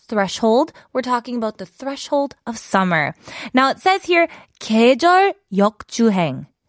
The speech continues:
계절 역주행. Now, 계절 is the word for seasons, and 역주행, uh, well, it, it literally means reversing, um, or to, like, drive on the wrong side of the road too, but to reverse something.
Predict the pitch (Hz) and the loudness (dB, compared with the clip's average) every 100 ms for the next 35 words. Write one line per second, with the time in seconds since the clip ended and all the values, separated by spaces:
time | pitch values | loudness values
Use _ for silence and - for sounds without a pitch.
0 | _ _ _ - 220 220 233 302 311 339 | _ _ _ -2 2 4 4 4 4 2
1 | - 196 190 _ - 247 214 175 135 - | -4 -2 -2 _ -6 -2 0 0 -6 -12
2 | _ - 220 226 214 311 359 415 349 254 | _ -20 -6 -4 0 2 2 4 2 2
3 | - 214 220 202 190 226 - 440 539 - | 0 -2 0 0 -2 -6 -6 -6 -4 -2
4 | 160 - - - 208 208 - 226 - - | -4 -4 -8 -2 0 0 0 2 2 0
5 | 466 440 349 302 277 - - - - - | 0 2 2 2 -4 -10 -20 -20 -14 -12
6 | - 262 359 - _ - - _ - 370 | -8 -2 -2 -2 _ -8 -8 _ -6 -4
7 | 320 440 571 587 466 349 294 240 247 208 | 0 2 4 4 2 0 -4 -2 -2 0
8 | 202 214 - 330 370 392 240 226 214 196 | 0 -2 0 0 0 0 2 2 2 2
9 | 190 - 214 196 202 180 160 180 175 196 | -2 -2 -2 0 -2 -2 -4 -2 0 0
10 | 214 226 202 196 196 208 202 220 214 196 | 2 2 2 2 2 0 2 0 2 -2
11 | 180 185 208 226 - 226 254 294 233 - | 0 2 2 0 -2 -2 0 0 0 -2
12 | - 254 240 214 214 254 294 302 320 359 | -2 0 2 2 2 2 0 0 0 0